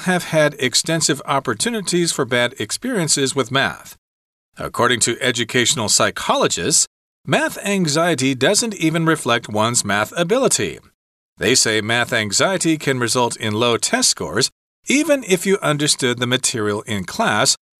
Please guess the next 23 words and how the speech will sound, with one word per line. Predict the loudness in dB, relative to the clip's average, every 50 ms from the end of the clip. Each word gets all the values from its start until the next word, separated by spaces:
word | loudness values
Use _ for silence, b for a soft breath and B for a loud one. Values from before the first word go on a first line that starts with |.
| _ _ _ _
while | -2 0 0 2 2 2
learning | 2 2 2 2 0 -2
to | -2 -4
deal | 0 2 2 2 2
with | 0 -2 -2 -2
math | -2 0 0 -2 -2 -4
anxiety | -6 -4 -2 0 2 2 2 2 2 0 0 -2
has | -2 0 0 0 0 0
been | -2 -2 -2
shown | -2 -2 0 0 -2 -2 -2
to | -2 -2 -2 -2
improve | -2 -2 -2 -2 0 0 0 -2 -4 -6
exam | -6 -4 -2 0 0 0 -2 -4
performance. | -6 -8 -8 -4 0 0 0 0 -2 -6 -8 -10 -8 -8 -8 -8 -8 _ _ _ _ _ _ _ _ _ _ _ _ _ 0
Math | 0 2 2 0 0 0
anxiety | 0 2 2 2 2 2 2 0 0 2 0 0 0
can | 0 -2 -2 0
be | 0 0 0 -2
an | -4 -6 -2 0
issue | 0 2 2 2 2 0 0
for | 0 0 0 0 0 0
adults | -2 -2 0 2 2 2 2 0 0 0
too, | 0 0 0 2 2 2 2